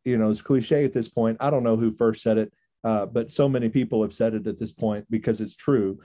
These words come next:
that kids are not the future of our church. They are your church. And a lot of times, and certainly with maybe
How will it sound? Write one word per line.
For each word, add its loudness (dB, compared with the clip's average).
that 0
kids 2
are 2
not 0
the 0
future 2
of -2
our 0
church. -4
They 2
are 2
your -4
church. -10
And 2
a 6
lot 4
of 0
times, -4
and 2
certainly 2
with 2
maybe 0